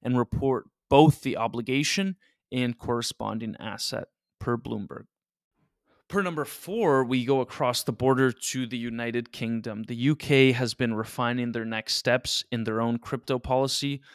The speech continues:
This past Monday, the U K Treasury announced plans to recognize stablecoins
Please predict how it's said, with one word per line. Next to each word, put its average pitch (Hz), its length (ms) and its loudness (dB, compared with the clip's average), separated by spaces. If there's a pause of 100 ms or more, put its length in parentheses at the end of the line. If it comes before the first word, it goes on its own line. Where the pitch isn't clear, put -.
(380)
This 135 180 4
past - 280 2
Monday, 139 460 8
the 123 160 -2
U 123 200 2
K 127 280 2
Treasury 123 560 -2
announced 110 460 -6
plans 120 360 -2
to 113 120 -10
recognize 110 580 -4
stablecoins 160 1040 0